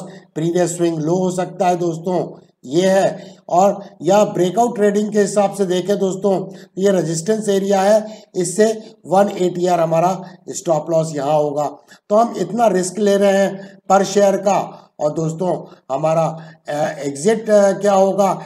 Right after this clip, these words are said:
Exit के लिए हम कई method adopt कर सकते हैं दोस्तों।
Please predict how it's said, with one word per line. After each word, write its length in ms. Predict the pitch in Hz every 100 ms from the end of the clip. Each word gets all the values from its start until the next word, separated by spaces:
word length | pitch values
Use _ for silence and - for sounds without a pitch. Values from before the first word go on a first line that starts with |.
| - -
Exit 440 | 208 202 233 285 -
के 100 | 220
लिए 140 | 226
हम 300 | 208 220 208 - -
कई 160 | - 240
method 380 | 214 185 185 196
adopt 400 | 180 165 165 -
कर 100 | 160
सकते 340 | 160 160 -
हैं 80 | 160
दोस्तों। 600 | 156 143 165 131 - -